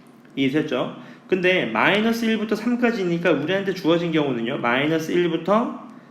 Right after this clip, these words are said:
삼까지예요. 요 구간은 항상 어떻게 돼야 돼? 영보다 작거나 같아야 됩니다. 이런 식으로 돼야 된다는 소리예요. 영보다 작거나 같다. 또는 이런 식으로요, 각. 그럼 어떻게 해주면 돼? 우리는 누구만 봐주면 돼?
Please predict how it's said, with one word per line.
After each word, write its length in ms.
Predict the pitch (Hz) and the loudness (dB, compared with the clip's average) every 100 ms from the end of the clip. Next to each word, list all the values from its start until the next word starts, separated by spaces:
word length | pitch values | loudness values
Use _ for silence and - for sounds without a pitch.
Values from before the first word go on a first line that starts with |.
| - - - | -20 -20 -20
삼까지예요. 800 | - 226 233 233 165 117 107 - - - - - - | -8 -2 0 2 0 0 -2 -4 -10 -18 -20 -12 2
요 340 | 143 202 220 | 4 6 2
구간은 380 | 214 147 185 185 | 0 0 0 0
항상 380 | 190 226 214 208 | 0 0 0 0
어떻게 280 | 160 156 147 | 0 0 0
돼야 180 | 139 139 | 0 0
돼? 60 | |
영보다 420 | 127 139 156 160 | -2 0 2 2
작거나 720 | - 208 202 202 233 254 - - - - - - - - - - | 2 -2 0 2 2 0 -6 -16 -20 -20 -20 -20 -20 -20 -20 -10
같아야 500 | - 139 - 233 202 | -6 -4 0 0 2
됩니다. 300 | 120 110 - | -2 -4 -2
이런 300 | 190 240 254 | 2 2 2
식으로 340 | 233 208 190 | 0 0 0
돼야 140 | 160 | 0
된다는 180 | 156 139 | 0 -2
소리예요. 320 | 135 131 117 | -2 -2 -2
영보다 240 | 143 151 151 | 0 0 0
작거나 360 | 185 - 180 | -2 -2 -2
같다. 400 | 143 - 131 - - - - | -2 -4 -6 -8 -20 -16 -2
또는 280 | 190 214 214 | 2 2 2
이런 260 | 175 196 185 | 2 2 0
식으로요, 420 | 160 120 113 113 | -2 0 -2 -2
각. 400 | 117 - - - - - - - - - - | -6 -8 -18 -20 -20 -20 -20 -20 -20 -20 -4
그럼 180 | 240 202 | 2 4
어떻게 220 | 165 202 | 4 0
해주면 240 | 170 160 | 0 0
돼? 160 | 160 214 | 0 0
우리는 280 | 165 208 180 | 2 0 0
누구만 340 | 147 208 208 | 0 2 2
봐주면 320 | 165 139 135 139 | 2 -2 -2 0
돼? 260 | 208 214 | -2 -4